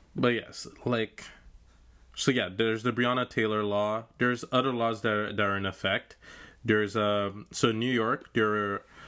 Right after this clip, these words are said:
they're repealing what's called, uh, New York fifty A. Like, uh, it's a specific law that, um, shields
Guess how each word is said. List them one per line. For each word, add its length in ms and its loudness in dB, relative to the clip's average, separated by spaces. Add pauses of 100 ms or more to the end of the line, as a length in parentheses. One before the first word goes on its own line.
(140)
they're 100 6
repealing 600 0 (120)
what's 340 -2
called, 300 0
uh, 480 0
New 180 -2
York 220 0
fifty 520 -2
A. 400 0 (580)
Like, 240 0
uh, 280 2
it's 180 -4
a 40 -2
specific 480 -2
law 300 2
that, 400 -2
um, 320 0
shields 760 -2